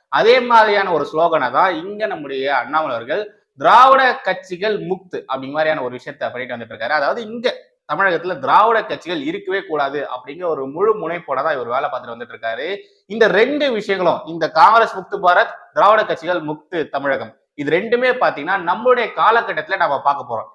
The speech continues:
இது ரெண்டுமே நாம நம்மளுடைய கண்ணால பார்க்க போறோம். அண்ணாமலை அவர்கள் கலைஞர் கருணாநிதி மற்றும் ஜெயலலிதா அம்மா இவங்க இருக்கும்போது இந்த அரசியலுக்கு வந்திருந்தாலும்,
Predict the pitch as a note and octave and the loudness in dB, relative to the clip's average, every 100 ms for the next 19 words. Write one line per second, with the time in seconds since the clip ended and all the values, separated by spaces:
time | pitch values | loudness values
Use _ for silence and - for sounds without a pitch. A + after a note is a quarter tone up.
0 | _ C3+ C3 D#3 A#3 B3+ C4 B3 A#3 D#3 | _ -12 0 2 4 2 2 0 -4 -6
1 | - _ C3+ D3 F#3 A3+ - C3+ C3+ B2+ | -16 _ -2 0 -2 -4 -6 -8 -4 -4
2 | B2+ D#3+ G#3 A3+ A#3+ C4 G3 E3 B2+ A2 | -2 -4 0 2 4 6 4 2 -4 -6
3 | G#2 - - D#3+ B3 C#4 B3 F#3+ E3+ A#3 | -8 -12 -4 2 6 6 6 4 4 2
4 | - G3 A3+ G#3 F#3 F#3 A#3 A#3 G#3+ A3 | 4 0 2 -2 0 0 2 2 2 -4
5 | G#3 F#3 - G#3 D#3 F#3 G#3 G3+ G3+ G3+ | -6 -8 -8 -8 -4 -2 0 0 -2 0
6 | - C#3+ F#3+ B3 B3 A3+ D#3+ B2 A#2 E3 | -4 -2 -4 -2 0 2 2 -2 -10 -8
7 | F#3+ G3+ F#3 F3 F#3 G#3+ G#3 D#3+ E3 D#3 | -8 -6 -6 -4 -4 -4 -8 -16 -8 -4
8 | C#3+ D#3+ D#3 D3 C3+ C3+ D3 C#3 B2 D#3+ | -4 -4 -6 -8 -8 -8 -8 -6 -6 -6